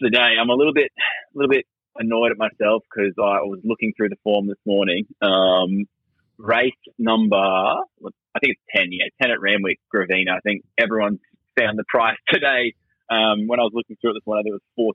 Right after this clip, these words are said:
sixty, uh, at sort of nine A M or thereabouts, eight thirty, four sixty. I was like, "That's, that's a silly price." And, um, come back in three sixty. I was on it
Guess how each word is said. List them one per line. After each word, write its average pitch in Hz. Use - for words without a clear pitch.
sixty, 98
uh, 98
at -
sort -
of -
nine 98
A 95
M 101
or 98
thereabouts, 95
eight 95
thirty, 98
four 113
sixty. 101
I 95
was 98
like, 90
"That's, 98
that's 95
a 87
silly 87
price." 90
And, 87
um, -
come 98
back 92
in 92
three -
sixty. 98
I 107
was 113
on 120
it 117